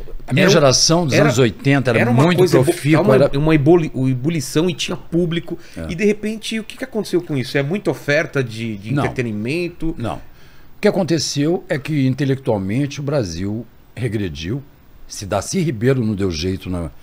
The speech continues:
Speaker 1: na educação, e, né, e não houve um progresso, as pessoas não têm interesse em melhorar o país, não acho que tenha.
Speaker 2: Também acho que não.
Speaker 1: Não acho que tenha interesse.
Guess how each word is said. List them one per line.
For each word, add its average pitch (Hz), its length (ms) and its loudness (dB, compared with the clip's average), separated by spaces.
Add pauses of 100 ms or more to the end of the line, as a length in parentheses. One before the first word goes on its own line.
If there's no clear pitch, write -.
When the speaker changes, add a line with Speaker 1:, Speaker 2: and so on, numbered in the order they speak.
(280)
Speaker 1:
na 90 140 -4
educação, 90 640 -6 (1200)
e, 85 100 -10
né, 127 260 -4
e 80 580 -6 (680)
não 107 240 -2
houve 104 260 -2
um 90 100 -6
progresso, 87 800 -6
as - 140 -6
pessoas 101 440 -6
não 170 180 -2
têm 143 180 0
interesse 95 520 -2
em - 20 -4
melhorar 82 320 -4
o 78 60 -4
país, 76 380 -4
não 196 220 2
acho 127 200 -2
que 104 80 -6
tenha. 90 420 -8
Speaker 2:
Também 170 200 -8
acho - 160 -10
que 139 100 -10
não. 117 280 -8
Speaker 1:
Não 131 140 0
acho 147 180 0
que - 80 -2
tenha 104 160 -4
interesse. 82 420 -6